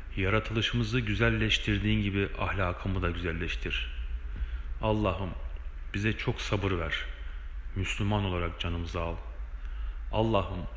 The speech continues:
bana hikmet ver ve beni salihler arasına kat. Bizi doyurup içiren ve bizi Müslümanlardan eyleyen Allah'a hamdolsun.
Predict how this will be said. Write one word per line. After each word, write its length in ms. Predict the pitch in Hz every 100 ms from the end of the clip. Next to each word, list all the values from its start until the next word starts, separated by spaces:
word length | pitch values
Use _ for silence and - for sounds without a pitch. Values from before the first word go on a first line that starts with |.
| - - - -
bana 400 | 95 101 113 101
hikmet 400 | - 110 107 101
ver 220 | 98 - - - -
ve 140 | 95 95
beni 180 | 98
salihler 640 | 92 - 87 87 82 95 82
arasına 420 | 87 85 92 87
kat. 380 | - 80 - - - - - - - - - - -
Bizi 260 | 92 92 95
doyurup 340 | 101 101 104
içiren 400 | 113 - 95 92 104 - - -
ve 200 | 92 92
bizi 220 | 95 95 92
Müslümanlardan 800 | 87 - 92 90 90 87 92 90
eyleyen 400 | 90 90 90 90 -
Allah'a 560 | 98 90 87 85 - 92
hamdolsun. 500 | 87 82 78 -